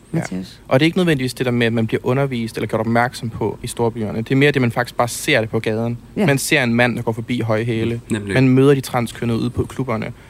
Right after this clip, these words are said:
Speaker 1: Så man møder faktisk de her mennesker, og så bliver det ikke til freaks, som er det, man godt kan lide at kalde det, når man er i det jyske specielt.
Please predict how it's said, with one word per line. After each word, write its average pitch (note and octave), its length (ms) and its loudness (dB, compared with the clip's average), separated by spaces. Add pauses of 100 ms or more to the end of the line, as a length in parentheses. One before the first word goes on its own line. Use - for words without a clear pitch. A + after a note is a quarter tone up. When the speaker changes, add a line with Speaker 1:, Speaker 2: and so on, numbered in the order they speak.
Speaker 1:
Så - 80 -8
man C#3+ 120 6
møder C#3+ 320 2
faktisk A#2 340 -2
de - 40 -4
her B2+ 60 0
mennesker, A#2 360 -2
og B2+ 120 -2
så C3 100 0
bliver B2+ 160 2
det B2 80 2
ikke B2 120 -2
til A#2 380 2 (160)
freaks, - 640 -6
som - 180 -2
er A2 40 4
det, A#2 160 -2
man A#2 120 2
godt A#2 180 0
kan B2+ 120 -4
lide A#2 100 0
at G2 60 -4
kalde A#2+ 260 -2
det, C#3+ 100 -2
når A2+ 80 -2
man G#2+ 160 0
er A2+ 80 0
i A2+ 140 -2
det A2 200 -12 (120)
jyske C#3 360 0
specielt. - 500 -4